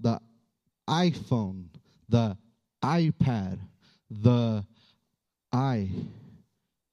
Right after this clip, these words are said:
I, I. Now, I'm not saying don't get 'em. I'm not saying don't use 'em. But it's so interesting. And <laughs> it's funny how they use the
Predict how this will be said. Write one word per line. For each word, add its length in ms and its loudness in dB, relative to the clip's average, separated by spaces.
I, 380 -2
I. 360 -2
Now, 140 0
I'm 60 0
not 140 4
saying 260 4
don't 260 2
get 160 4
'em. 180 0
I'm 80 0
not 80 0
saying 160 2
don't 220 -2
use 260 6
'em. 200 -4
But 120 4
it's 120 4
so 160 4
interesting. 640 0
And 400 6
<laughs> 220 -14
it's 140 4
funny 260 2
how 160 2
they 80 -2
use 220 2
the 120 0